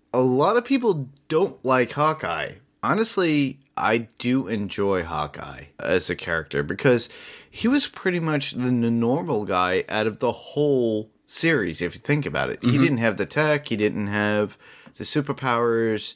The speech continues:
Speaker 1: Him and Widow were the only people that were just normal people. And we don't have Black Widow anymore. But with him and,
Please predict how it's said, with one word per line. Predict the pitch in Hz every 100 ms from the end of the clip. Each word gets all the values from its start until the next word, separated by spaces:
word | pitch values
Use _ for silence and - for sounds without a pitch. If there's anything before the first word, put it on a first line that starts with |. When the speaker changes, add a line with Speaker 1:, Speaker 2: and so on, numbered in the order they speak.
| - _ -
Speaker 1:
Him | 104 135 180 190
and | 135 123
Widow | 113 131 104 98
were | 104 95
the | 104 -
only | 104 120 123
people | - 117 - 76 67 - _
that | 90 95 -
were | 101 92 _ -
just | 104 92 -
normal | 95 90 90
people. | 80 113 117 78 69 - _ _ _
And | 85 90 90 90 87 - -
we | 101 95
don't | 98 -
have | - - 127 143 92 -
Black | 92 95 -
Widow | 127 123 80
anymore. | 78 78 76 65 76 _ _ -
But | 101
with | 92 113 -
him | 131 139 143
and, | 117 107 104 98